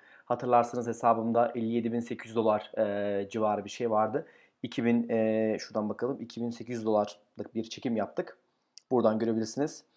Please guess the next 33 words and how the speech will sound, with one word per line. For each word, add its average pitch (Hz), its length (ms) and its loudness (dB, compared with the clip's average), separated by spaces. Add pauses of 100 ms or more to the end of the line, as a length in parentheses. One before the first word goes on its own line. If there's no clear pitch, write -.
(280)
Saat 127 440 6
tam 131 300 4
on 131 100 0
üç 123 140 -4
sıfır - 220 -6
yedide 107 180 0
yapmışız 123 400 0
arkadaşlar. 131 520 2
Hesabımdan 107 580 0
düşmüş. 143 420 -10 (400)
E, 110 340 4
sizlere 131 360 0
bahsettiğim 127 600 0
Olympic 123 400 -4
Trade, 120 240 -2
pardon, 104 380 2
özür 107 240 -8
diliyorum. 107 360 -4
E, 110 340 0
e-payment 123 320 -6
hesabım 117 380 2
da 113 40 0
önümde 107 220 0
açık. - 360 -4 (480)
E, 110 460 6
gördüğünüz 117 420 2
gibi 120 160 -4
iki 120 180 -8
bin 131 40 -4
sekiz - 260 -10
yüz 113 80 -4
dolarlık 107 300 4
işlem. 117 400 0